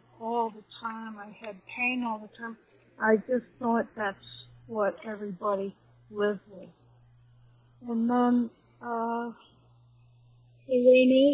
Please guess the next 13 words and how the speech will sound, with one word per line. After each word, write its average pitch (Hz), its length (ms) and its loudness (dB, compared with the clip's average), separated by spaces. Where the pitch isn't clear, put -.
started 233 420 -4
in 214 260 -10
my 208 220 -16
late 214 280 -2
thirties 202 380 -6
and 196 180 -18
early 202 420 -8
forties. 196 480 -4
And, 226 640 -4
um, 233 760 -2
we 233 60 -4
moved 269 580 10
away 226 720 4